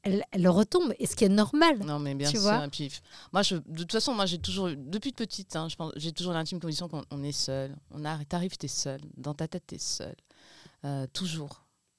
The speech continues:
Speaker 2: Toujours.
Speaker 1: Ouais, c'est triste, mais, euh,
Speaker 2: Non, c'est pas triste. C'est une réalité, hein.
Speaker 1: Oui, oui, oui,
Speaker 2: C'est,
Speaker 1: c'est
Speaker 2: enfin,
Speaker 1: vrai.
Speaker 2: c'est, c'est, c'est pas triste quand tu,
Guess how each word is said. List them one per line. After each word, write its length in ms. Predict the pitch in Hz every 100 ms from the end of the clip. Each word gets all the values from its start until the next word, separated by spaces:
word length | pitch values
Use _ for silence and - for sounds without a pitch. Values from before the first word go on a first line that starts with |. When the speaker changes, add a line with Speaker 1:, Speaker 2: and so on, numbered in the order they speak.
| _ -
Speaker 2:
Toujours. 340 | 254 180 143 180
Speaker 1:
Ouais, 260 | 214 254
c'est 180 | - 220
triste, 380 | - - 453 -
mais, 340 | 240 214 220 208
euh, 100 | 196
Speaker 2:
Non, 120 | 247
c'est 180 | 196 185
pas 140 | 202
triste. 580 | 196 - 196 - - - -
C'est 260 | 202 -
une 100 | 196
réalité, 560 | 180 175 175 165 - 269
hein. 120 | 247
Speaker 1:
Oui, 80 | 302 403 440 453 453
oui, 60 | 277
oui, 200 | 226 262
Speaker 2:
C'est, 120 | 339
Speaker 1:
c'est 60 | -
Speaker 2:
enfin, 140 | 220 214
Speaker 1:
vrai. 20 |
Speaker 2:
c'est, 240 | 190 240
c'est, 220 | - 269 - - -
c'est 260 | - 269 269
pas 240 | - 330 339
triste 540 | - 302 - - 254
quand 220 | - 226
tu, 1200 | - - 214 214 208 208 202 196 190 185 180 180